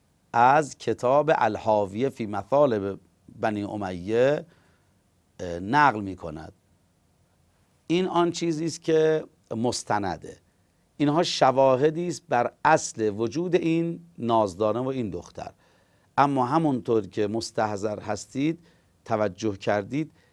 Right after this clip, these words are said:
در این نقل هیچ اسمی از نام این دختر برده نشده و سن این دختر رو هم چهار ساله می‌گوید. البته سن خیلی، اه، ضرری نمیزنه،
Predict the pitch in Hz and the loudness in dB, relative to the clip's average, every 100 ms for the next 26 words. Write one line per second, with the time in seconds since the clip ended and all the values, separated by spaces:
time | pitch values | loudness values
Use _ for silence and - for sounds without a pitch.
0 | _ - 117 110 - 147 127 110 110 117 | _ -2 0 0 0 0 0 -2 -2 2
1 | 135 156 151 131 123 147 - - 147 - | 2 2 -4 -8 -6 -8 -4 2 2 2
2 | - 92 87 - 107 107 95 90 - 101 | -8 -10 -10 -6 -2 -2 -4 -10 -14 -12
3 | 107 110 147 170 151 135 120 110 - 120 | -6 0 4 4 2 0 -2 -4 -2 -2
4 | 104 101 87 104 117 147 156 147 156 156 | -2 -4 -4 -2 -2 -2 -2 0 0 -2
5 | _ _ _ _ _ _ _ _ _ 104 | _ _ _ _ _ _ _ _ _ -6
6 | 107 127 - - - 156 180 180 175 175 | 0 0 -2 -6 2 2 2 2 2 2
7 | 165 151 143 151 143 139 135 143 147 143 | 0 -2 -2 -2 -2 -2 -2 -2 -4 -6
8 | - - - 113 107 95 107 101 110 85 | -12 -8 0 2 2 -2 -4 -2 -2 -4
9 | 78 82 85 - _ _ _ _ _ _ | -8 -14 -14 -16 _ _ _ _ _ _
10 | - 127 131 123 123 - 139 143 143 - | 2 4 4 2 -2 0 -2 0 -2 -6
11 | - 147 147 143 - _ _ _ - 117 | -2 -2 -2 -4 -8 _ _ _ -2 0
12 | 113 127 127 - _ _ _ _ _ - | 0 -4 -6 -12 _ _ _ _ _ -16
13 | 101 95 - - - _ _ _ _ _ | -12 -12 -16 -20 -20 _ _ _ _ _
14 | _ - 110 123 139 147 139 156 156 123 | _ -6 2 4 4 2 -2 -2 -2 -2
15 | 131 123 120 | -4 -4 -6